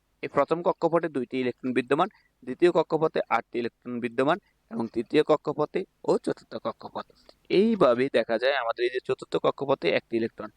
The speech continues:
ক্রমান্বয়ে ঘুরতেছে, সে চতুর্থ কক্ষপথে পর্যন্ত যাবে এই পর্যন্ত। এবং আমরা যদি এই পাশে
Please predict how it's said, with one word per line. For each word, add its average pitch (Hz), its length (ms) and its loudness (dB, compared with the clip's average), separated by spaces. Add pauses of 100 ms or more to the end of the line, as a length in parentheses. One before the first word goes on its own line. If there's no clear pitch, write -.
(200)
ক্রমান্বয়ে 139 420 0
ঘুরতেছে, - 420 -14 (460)
সে 139 360 2 (180)
চতুর্থ 160 280 -6
কক্ষপথে 127 500 -4
পর্যন্ত 117 300 -2
যাবে 113 220 2
এই 120 120 0
পর্যন্ত। - 500 -4 (680)
এবং 131 220 0
আমরা 135 140 2
যদি 190 180 0
এই 160 120 6
পাশে 170 320 2